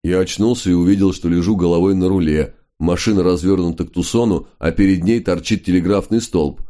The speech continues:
Как сейчас помню, телеграфный столб и рядом с ним кактус". "Маллинс был с вами?" "Да, он сидел рядом и спал, свесив голову на грудь". "Короче говоря, вы, если я вас правильно понял,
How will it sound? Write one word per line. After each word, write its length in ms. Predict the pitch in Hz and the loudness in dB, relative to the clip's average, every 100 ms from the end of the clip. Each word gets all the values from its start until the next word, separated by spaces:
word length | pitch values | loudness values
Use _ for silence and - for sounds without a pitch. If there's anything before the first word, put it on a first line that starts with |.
| - _ | -14 _
Как 180 | 101 95 | -4 -2
сейчас 400 | 117 113 110 90 | -2 0 -2 0
помню, 460 | - 87 78 - _ _ | -2 0 -2 -6 _ _
телеграфный 640 | 98 98 95 117 110 98 | 0 2 2 2 0 -4
столб 500 | 95 - 143 131 - _ | -2 0 0 0 -10 _
и 100 | 87 | 0
рядом 280 | 104 120 113 | 2 2 0
с 100 | - | 0
ним 160 | 123 120 | 0 0
кактус". 600 | 82 67 - 69 - _ _ _ _ _ _ _ _ _ - | -2 -6 -8 -10 -10 _ _ _ _ _ _ _ _ _ -4
"Маллинс 640 | 76 117 82 69 62 78 | 0 2 0 -4 -6 0
был 160 | 95 | 0
с 100 | 95 | 0
вами?" 540 | 113 139 170 95 - _ _ _ _ | 0 0 0 -4 -8 _ _ _ _
"Да, 520 | - 65 123 120 - _ _ _ | -8 -2 -2 -2 -6 _ _ _
он 180 | 95 113 | -2 0
сидел 340 | 123 127 143 | 0 2 2
рядом 340 | 131 151 107 85 | 2 0 -2 -4
и 20 | |
спал, 500 | - 95 98 87 _ | -8 -4 -4 -4 _
свесив 420 | - 135 135 123 113 | -2 -2 0 -2 0
голову 320 | 127 101 95 | 2 2 0
на 140 | 107 | -2
грудь". 340 | 92 76 - _ _ _ _ _ _ _ _ _ _ _ _ _ _ _ - | -2 -6 -8 _ _ _ _ _ _ _ _ _ _ _ _ _ _ _ -4
"Короче 420 | 107 123 135 135 | 0 0 0 -2
говоря, 540 | 113 123 127 143 147 | 0 0 2 0 0
вы, 220 | 107 143 | -2 0
если 340 | 160 107 - 92 | 0 0 -2 0
я 100 | 101 | 0
вас 160 | 104 | -2
правильно 580 | - 104 101 78 73 80 | -2 -2 0 -2 -4 -4
понял, 520 | 80 76 80 101 101 | -4 -2 0 0 -2